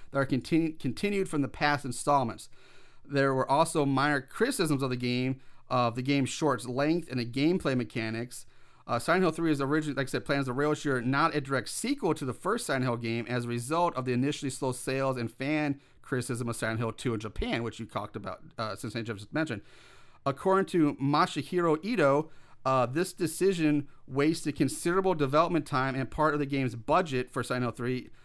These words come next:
Uh, eventually, the plan was discarded, although the concept of Silent Hill rail shooter was later explored in Silent Hill the Arcade in two thousand seven,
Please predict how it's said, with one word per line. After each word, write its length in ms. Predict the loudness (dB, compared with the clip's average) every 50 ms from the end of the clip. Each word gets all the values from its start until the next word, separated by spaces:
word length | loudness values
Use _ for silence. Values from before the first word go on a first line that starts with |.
| -20 -10 -4
Uh, 200 | -2 0 0 2
eventually, 420 | 0 0 2 2 0 0 0 -2 -4
the 60 | -2
plan 220 | 0 -2 0 0
was 100 | 0 -2
discarded, 580 | -2 -4 -6 -6 -6 -2 0 0 2 2 0 -2 0
although 220 | 0 0 2 0 0
the 120 | -2 -4
concept 460 | -6 -4 -2 0 0 0 -2 -2 -6
of 80 | -6 -8
Silent 380 | -4 0 0 0 0 0 -2
Hill 200 | -2 0 -2 -2 -2
rail 340 | -2 -2 -2 0 0 0 -2
shooter 240 | -2 -2 -2 0
was 180 | 0 -2 -4 -2
later 380 | -2 -2 0 0 -2 -2 -4 -8 -14 -14
explored 480 | -12 -12 -12 -6 -2 0 0 0 0
in 80 | 0 -4
Silent 400 | -6 -2 -2 0 0 0 0 -2
Hill 180 | 0 0 -2
the 140 | -2 -2 -2
Arcade 600 | -2 -4 -4 -8 -12 -10 -4 -2 0 0 0 0 -2
in 100 | -4 -4
two 140 | -4 -6
thousand 320 | -2 0 0 0 0 -4 -8
seven, 480 | -8 -6 -2 0 0 2 0 -2 -2